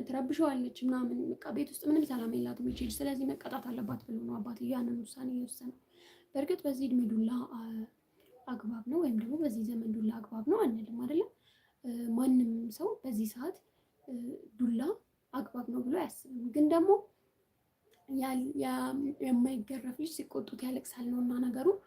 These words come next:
እ፣ እሷ አሁን ላይ ካልተቀጣች፣ ካልተገራች ወደፊት ሌላ ችግር ይዛ መምጣቱ አይቀርም። ስለዚህ ጋሽ ደረጀ ደግ አደረጉ ነው የምለው እኔ። በጣም ጥሩ ነገር ነው ያደረጉት። እንኳን መቷት ልጃቸውን፣ ልጃቸውን እንኳን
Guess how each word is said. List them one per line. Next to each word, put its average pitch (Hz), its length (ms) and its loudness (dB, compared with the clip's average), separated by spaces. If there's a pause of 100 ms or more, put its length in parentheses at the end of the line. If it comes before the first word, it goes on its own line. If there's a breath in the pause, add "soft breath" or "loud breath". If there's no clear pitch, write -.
(380 soft breath)
እ፣ 247 100 -6 (840)
እሷ 277 140 -8 (180)
አሁን 320 240 4 (100)
ላይ 262 180 2 (500 soft breath)
ካልተቀጣች፣ 294 720 -4
ካልተገራች 254 720 -4 (380 soft breath)
ወደፊት 359 420 6
ሌላ 403 220 8
ችግር 254 280 -6
ይዛ 220 180 -4
መምጣቱ 247 400 -4
አይቀርም። 226 420 -14
ስለዚህ 269 420 4 (460 loud breath)
ጋሽ 269 280 2 (360)
ደረጀ 233 400 -4 (440)
ደግ 277 260 -6
አደረጉ 214 500 -12
ነው 302 180 4
የምለው 247 260 -4
እኔ። 254 120 -8 (320)
በጣም 262 300 -4
ጥሩ 240 240 -6
ነገር 220 300 -4
ነው 214 120 -2
ያደረጉት። - 480 -16
እንኳን 269 380 0
መቷት 226 480 -4
ልጃቸውን፣ 220 520 -8 (480 loud breath)
ልጃቸውን 262 580 -2
እንኳን 240 320 -4